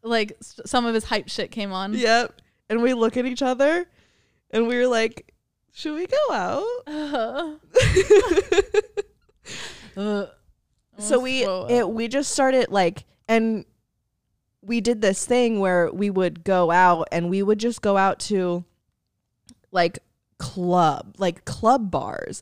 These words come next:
Speaker 2: Everything
Speaker 1: Yeah.
Speaker 2: out here is mostly, like, hype. It, there, there's not a lot of, like, low-key bars. There's some, like, sprinkled about,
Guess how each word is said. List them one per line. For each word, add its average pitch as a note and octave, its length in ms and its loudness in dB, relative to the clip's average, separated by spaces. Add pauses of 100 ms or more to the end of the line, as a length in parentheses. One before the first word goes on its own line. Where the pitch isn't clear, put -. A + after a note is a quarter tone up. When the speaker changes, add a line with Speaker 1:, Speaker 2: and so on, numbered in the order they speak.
(140)
Speaker 2:
Everything F4 360 0
Speaker 1:
Yeah. C4+ 100 2
Speaker 2:
out A3 80 0
here G#3+ 200 2
is F3+ 140 -2
mostly, F3 560 0
like, C#3+ 380 -4 (720)
hype. E3+ 440 0
It, F#3+ 140 -2
there, G#3 380 2
there's G#3+ 200 0
not A#3 200 0
a C4 60 0
lot E3 720 0
of, A#3 220 -2
like, B3 240 -2
low-key B3 440 -2
bars. A#3+ 440 -2
There's - 200 -6
some, F#3+ 260 -4
like, E3+ 140 -6
sprinkled F#3 360 -6
about, E3+ 360 -4